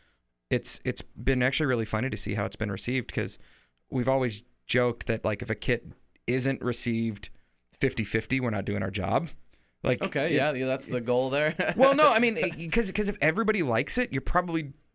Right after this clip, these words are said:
Speaker 1: not
Speaker 2: Yeah, that's true.
Speaker 1: pushing the envelope
Speaker 2: There you go,
Speaker 1: enough,
Speaker 2: there you go,
Speaker 1: you
Speaker 2: yeah.
Speaker 1: know? Like, uh, it, uh, I, you know, it's the, I'm trying to think of an example of a kit that everybody's just like, "Oh, that's good." 'Cause it
Speaker 2: Mm-hmm.
Speaker 1: ends up just being like, "That's fine." And there's nothing worse than just being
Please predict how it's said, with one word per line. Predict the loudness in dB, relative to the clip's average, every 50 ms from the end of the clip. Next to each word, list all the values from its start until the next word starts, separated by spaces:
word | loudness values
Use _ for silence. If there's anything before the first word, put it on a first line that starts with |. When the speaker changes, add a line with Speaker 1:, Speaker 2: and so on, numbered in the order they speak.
| -10
Speaker 1:
not | -4 0 2 4 4 4 2
Speaker 2:
Yeah, | 2 2 0 0
that's | 0 -2 -6 -4
true. | 0 2
Speaker 1:
pushing | 2 2 2 0 0 0
the | 0 0
envelope | 0 0 -2 -4 -4 -4 -4
Speaker 2:
There | -2 -2
you | 0 0
go, | 0
Speaker 1:
enough, | 0 -2 -2 -4
Speaker 2:
there | -4 -2 -2
you | -2
go, | -2 -2
Speaker 1:
you | -2 0
Speaker 2:
yeah. | 0
Speaker 1:
know? | 2 2 2 0 0 -4 -8 -20 -20 -20 -20 -20 _ _ _ _ 0
Like, | 2 2 2 2 -2 -6 -16 -18 -20 _ _ _ _ _ _ _ _ -6
uh, | -4 -4 -2
it, | -2 -2 -4 -4 -6 -10 -8 -4 -2
uh, | 0 2 2 2 2 0 0 0
I, | -2 -2 -2 -2 -2
you | -2 -2 0
know, | 0 -2 -4 -6 -6 -4
it's | -4 -4 -6 -4
the, | -2 0 0 0 0 -2 -4 -8 -14 -20 _ _ -20 -16 -12 -8
I'm | -2
trying | 0 2 2
to | 2
think | 2 0
of | 0
an | 0 0
example | -2 -2 -2 -2 -2 0 -2 -2
of | -2 -4
a |
kit | -4 -2 -2 -2 0
that | 0 0
everybody's | 0 0 0 -2 -2 -2 -2 -4
just | -4 -4 -2 -2
like, | -2 -4 -2 0
"Oh, | 2 2 2 2 -2 -6 -14 -20 _ _ _ _ _ _ _ _ _ _ _ _ _ _ _ _ _ _ _
that's | -4 -4 -2 0
good." | 2 2 2 2 0 -4 -10 -14 -16 -16 -10 -2
'Cause | 0 2 4 4
it | 4
Speaker 2:
Mm-hmm. | 4
Speaker 1:
ends | 4 4 2
up | 0 0
just | -2 -4 0
being | 0 2 2 2
like, | 2 2 0 -2 -8 -6
"That's | -2 -2 -2 -2 -2
fine." | -4 -4 -2 -2 0 0 0 0 0 -2 -4 -6 -10 -18 -20 _ _ _ _ _ _ 0
And | 2 2
there's | 2 2 2
nothing | 2 2 2 2 2
worse | 2 0 0 0 -2
than | -2 0
just | 0 -2 -2 -2
being | 0 0 0 0 -2 -2 -4 -6